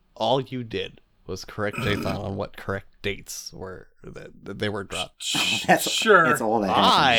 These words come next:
Speaker 1: am the
Speaker 2: Sure.
Speaker 1: one saying that maybe when a country gets bombed and it receives assistance to rebuild after those bombings, they're gonna have an economic boom.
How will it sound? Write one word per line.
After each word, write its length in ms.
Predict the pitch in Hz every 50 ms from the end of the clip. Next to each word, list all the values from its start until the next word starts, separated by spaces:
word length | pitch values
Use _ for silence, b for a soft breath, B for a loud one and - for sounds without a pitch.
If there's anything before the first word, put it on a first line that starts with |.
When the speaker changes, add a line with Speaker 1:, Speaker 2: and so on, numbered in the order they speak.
| 117 113 113 120 123 - 117
Speaker 1:
am 160 | 117 117 113
the 80 | 113 110
Speaker 2:
Sure. 80 | 107
Speaker 1:
one 540 | 107 107 110 107 110 110 110 110 110 107 117 - - _ -
saying 680 | - - - 139 131 123 123 123 123 120 120 117 - -
that 320 | 110 113 117 113 110 -
maybe 840 | 117 101 92 101 98 98 98 98 98 107 120 156 208 226 226 _ _ _ _ _ _ _ _
when 200 | - 120 120 120
a 60 | 120 120
country 360 | - - 127 127 131 - 160
gets 240 | 156 175 170 - -
bombed 640 | _ - 233 240 247 226 220 220 220 220 214 - - 185 - -
and 160 | 131 131 123
it 80 | -
receives 640 | - 123 123 117 - - 160 156 160 151 - - - _ _ _
assistance 840 | - 117 - - - - - 285 277 - - - - 107 104 101 - -
to 120 | - 117
rebuild 640 | 107 104 113 117 131 170 170 156 165 190 190 180 185
after 280 | 202 208 196 - -
those 220 | 175 170 170 151 -
bombings, 680 | - - 233 233 - - - 135 135 143 143 - - b b b b b b b b b
they're 140 | 135 131 113
gonna 220 | 120 127 123 123
have 240 | - 131 123 123 131
an 100 | 120 107
economic 580 | 107 - - 101 98 101 104 95 - - _
boom. 360 | - 185 185 160 113 85 -